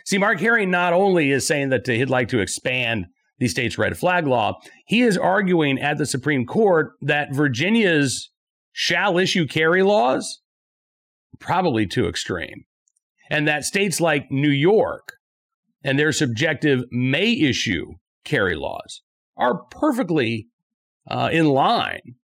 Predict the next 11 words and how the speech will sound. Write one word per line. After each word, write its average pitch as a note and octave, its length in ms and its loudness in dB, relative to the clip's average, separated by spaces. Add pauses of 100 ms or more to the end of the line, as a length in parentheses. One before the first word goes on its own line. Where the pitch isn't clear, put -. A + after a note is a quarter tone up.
(260)
with D3+ 160 0
the D#3+ 100 -2
Constitution. D3 680 -2
Mark F3+ 240 0
Herring, G#3 240 0
one D#3 140 2
of C#3+ 80 -2
nineteen G3+ 540 0
Democrat E3+ 340 0
attorneys D#3 380 0
general G#2+ 600 -2